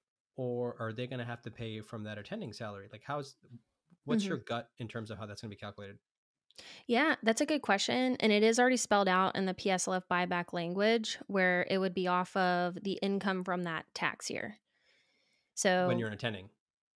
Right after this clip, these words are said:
Speaker 2: uh, when you are, no, sorry, the tax year that the forbearance happened.
Speaker 1: Got it.
Speaker 2: So
Speaker 1: So now.
Speaker 2: that person
Speaker 1: Okay.
Speaker 2: would pay off of the residency income.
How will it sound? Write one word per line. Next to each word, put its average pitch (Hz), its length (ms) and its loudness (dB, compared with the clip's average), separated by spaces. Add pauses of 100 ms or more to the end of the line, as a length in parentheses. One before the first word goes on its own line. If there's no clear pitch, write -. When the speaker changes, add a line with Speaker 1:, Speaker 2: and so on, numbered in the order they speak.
(400)
Speaker 2:
uh, 185 420 6
when 208 240 6
you 208 280 6
are, 190 260 6
no, 170 240 4
sorry, 175 500 6
the 208 200 2
tax 190 380 2
year 208 220 4
that 185 220 0
the 175 280 4
forbearance 180 480 -2
happened. - 560 -2 (300)
Speaker 1:
Got 214 100 4
it. 196 40 6 (300)
Speaker 2:
So - 40 -2
Speaker 1:
So 123 60 -4
now. 104 240 -6
Speaker 2:
that 208 160 8
person 202 260 2
Speaker 1:
Okay. 196 60 -2
Speaker 2:
would 185 120 -2
pay 180 200 2
off 170 200 2
of 170 80 -4
the 165 80 -4
residency 165 580 -4
income. - 440 -8